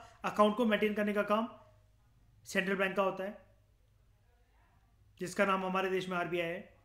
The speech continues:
सेंट्रल बैंक लोन भी देता है, एडवांसेस देता है सरकार को टेम्परेरी पीरियड्स के लिए, जब सरकार को जरूरत होती है। And it also manages the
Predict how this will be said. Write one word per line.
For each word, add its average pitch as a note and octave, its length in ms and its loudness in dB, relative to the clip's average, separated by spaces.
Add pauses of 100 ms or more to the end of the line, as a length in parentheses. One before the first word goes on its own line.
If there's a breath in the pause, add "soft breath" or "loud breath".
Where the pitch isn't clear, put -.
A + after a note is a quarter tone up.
(760)
सेंट्रल G#3+ 400 6
बैंक B3+ 280 4 (240)
लोन G#3 320 8
भी C4 80 2
देता A#3+ 260 2
है, A#3 80 6
एडवांसेस G3+ 440 4
देता A3+ 220 2
है A3 60 2
सरकार G3+ 360 0
को A3 220 0
टेम्परेरी G3+ 480 0
पीरियड्स G3+ 320 -2
के G3+ 100 -2
लिए, G#3+ 320 -2 (260 loud breath)
जब G#3 100 6
सरकार G#3 360 2
को G#3 100 4
जरूरत G3 280 0
होती G3+ 240 -2
है। A#3 240 -6 (2000)
And A3 140 10
it A#3 200 8
also A3 320 6
manages A3 440 2
the A3 60 -2